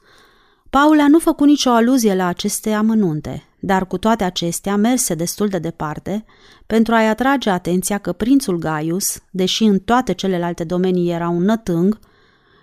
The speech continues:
este foarte iscusit în născocirea pedepselor destinate celor care încearcă să-l critique.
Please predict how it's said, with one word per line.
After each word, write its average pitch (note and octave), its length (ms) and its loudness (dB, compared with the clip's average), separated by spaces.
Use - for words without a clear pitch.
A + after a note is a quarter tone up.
este B3 340 2
foarte C#4 400 -2
iscusit F#3 540 -2
în G#3 120 2
născocirea G3 600 -2
pedepselor F#3+ 600 -2
destinate F3+ 580 -2
celor F3 420 -4
care F3 260 -4
încearcă E3 380 -6
să-l F#3 220 -6
critique. - 560 -10